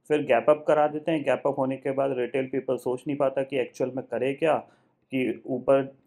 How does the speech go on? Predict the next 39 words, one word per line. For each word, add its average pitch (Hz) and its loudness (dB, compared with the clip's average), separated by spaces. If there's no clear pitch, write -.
चौदह 131 6
हज़ार 131 4
नौ 120 -2
सौ 135 -6
के 131 -2
ऊपर 123 -2
खुल 135 0
रहा 143 2
है, 127 2
बाय 117 2
करे 139 0
या 135 2
सेल 131 -2
करे। 143 0
पता 123 2
लगता 127 0
है 135 4
वो 131 0
बाय 120 0
करता 135 2
है, 151 2
वहाँ 117 -4
से 123 0
वो 120 2
गिरा 117 0
देते 143 -4
हैं, 151 2
या 123 2
वो 120 2
सेल 135 0
करता 147 2
है, 143 4
वहाँ 110 -4
से 117 -8
भगा 107 -2
देते 107 -6
हैं। 104 -6
तो 165 4
ये 143 -2